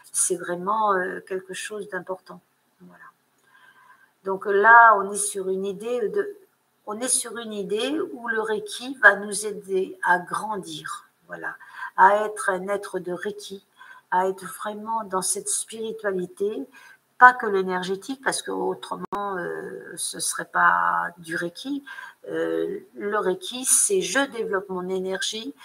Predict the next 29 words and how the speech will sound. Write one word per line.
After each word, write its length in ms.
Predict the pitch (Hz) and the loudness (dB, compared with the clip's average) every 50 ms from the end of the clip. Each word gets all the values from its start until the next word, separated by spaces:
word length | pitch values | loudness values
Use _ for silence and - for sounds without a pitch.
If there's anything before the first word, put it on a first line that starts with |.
| - - - _ - | -20 -20 -20 _ -8
mais 180 | 190 208 220 208 220 | -6 -6 -2 0 0
à 80 | 208 | 0
travers 540 | 208 - - - 196 190 190 202 190 190 185 | 0 2 4 4 4 4 4 2 2 2 2
le 80 | 190 190 | 0 0
spirituel, 840 | 185 - - - 202 180 185 190 190 - - 226 240 247 254 262 254 - - - - - - - - | 0 0 -2 -2 0 2 2 0 0 0 2 2 2 4 2 0 -4 -6 -8 -8 -6 -8 -8 -6 0
à, 240 | - 226 220 220 220 220 - | 8 10 10 10 10 8 6
à 100 | 226 226 | 4 4
travers, 720 | 226 - - 226 226 214 196 220 233 226 226 226 226 220 202 | 4 4 4 4 4 4 2 2 2 2 4 4 4 6 6
euh, 540 | - - - - - 196 196 196 202 196 - - - - | 6 6 6 4 4 4 4 4 4 2 2 0 -2 -2
aussi 460 | - 220 - - - - 226 226 226 208 | 0 0 2 2 2 2 0 -2 0 0
le 160 | 202 190 190 | 2 2 2
travail 540 | - - 196 196 185 196 196 196 196 190 190 | 2 2 2 4 6 6 6 6 6 4 2
que 140 | - - 196 | 0 0 0
l'on 160 | 185 180 180 | 0 0 -2
doit 220 | 180 190 190 190 | 0 0 0 0
faire 320 | 185 - - 208 202 202 196 | 0 -2 -2 0 2 2 2
sur 320 | - - - - 220 214 220 | 2 0 -2 -2 -4 -6 -4
nous. 320 | 240 247 262 269 285 277 - - - - - - - - - | -2 -2 0 0 0 -2 -4 -8 -10 -10 -10 -12 -12 -10 -4
Euh, 160 | 180 180 185 | -4 -2 -2
souvent, 540 | 170 - - - 196 180 180 220 226 226 220 | 0 -2 -2 -2 -4 -2 2 4 6 8 8
euh, 60 | 202 | 8
avec 340 | 190 185 - - 202 196 - | 6 6 4 2 0 -4 -6
mon 80 | 202 190 | -8 -8
premier 300 | - - 202 208 202 190 | -6 -6 -6 -4 -4 -2
degré, 340 | 190 190 190 190 190 214 233 233 214 | -2 -2 -2 -2 -6 -10 -10 -12 -12
eh 40 | |
bien, 260 | 190 180 185 190 190 190 | -14 -12 -10 -10 -8 -8
je 160 | 180 190 190 | -8 -8 -10
parle, 720 | - _ - 208 208 208 214 208 202 185 190 190 190 190 | -10 _ 2 2 4 4 4 0 0 -2 -4 -4 -6 -8